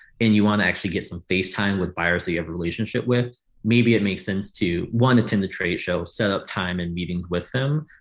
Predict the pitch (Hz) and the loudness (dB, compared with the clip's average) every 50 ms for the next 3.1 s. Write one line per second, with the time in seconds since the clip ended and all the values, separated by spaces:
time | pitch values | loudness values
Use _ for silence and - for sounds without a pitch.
0 | _ _ 117 104 107 - 101 104 104 104 - 120 104 98 95 90 98 95 90 98 | _ _ 0 0 2 2 2 2 2 2 0 0 2 2 2 2 0 0 0 -2
1 | 92 92 87 85 87 87 90 98 - 143 139 131 139 - - 95 92 92 90 - | -2 -4 -4 -4 -4 -4 -4 0 2 2 2 0 -2 -2 -2 0 0 0 -2 -2
2 | - 87 82 85 82 - 90 85 - - 90 87 90 85 85 85 85 85 85 82 | -4 -4 -4 -6 -6 -6 -8 -8 -6 -4 -2 -2 0 0 -2 -2 -4 -4 -6 -6
3 | 82 85 | -8 -8